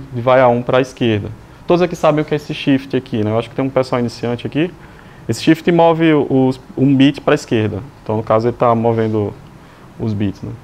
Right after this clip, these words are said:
E ele imprimiu o resultado nas duas arquiteturas. Qual o problema?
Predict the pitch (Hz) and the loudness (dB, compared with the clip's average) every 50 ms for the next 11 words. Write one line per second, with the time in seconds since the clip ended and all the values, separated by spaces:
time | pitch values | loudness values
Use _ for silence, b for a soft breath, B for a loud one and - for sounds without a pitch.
0 | B B B B B B B B B - - - - 160 175 180 185 185 180 - | B B B B B B B B B -20 -16 -6 -2 0 2 4 4 4 4 4
1 | - 165 175 190 - 220 196 185 180 185 185 185 - 190 170 170 175 170 175 185 | 2 0 0 0 0 0 0 2 2 2 0 0 2 2 4 4 4 2 0 -2
2 | 170 175 170 175 170 - - 190 190 - - 127 110 104 104 - - - - 220 | -2 -2 -2 -2 -4 0 -2 -2 -2 0 -2 -2 -2 -2 -4 -8 -6 0 0 0
3 | 214 - 226 208 165 156 139 120 107 - - | 2 4 2 2 4 2 2 2 0 -2 -4